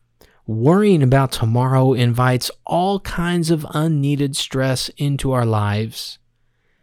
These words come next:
things which may or may not even happen, and according to many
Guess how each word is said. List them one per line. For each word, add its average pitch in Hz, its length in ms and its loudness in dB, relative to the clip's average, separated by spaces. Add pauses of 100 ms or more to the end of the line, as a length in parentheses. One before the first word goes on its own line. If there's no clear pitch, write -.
(300)
things 170 380 2
which 139 240 2
may 151 260 2
or 151 60 2
may 143 200 4
not 135 220 2
even 120 220 4
happen, 120 540 2
and 123 180 -2
according 143 460 -2
to 120 80 -2
many 123 440 0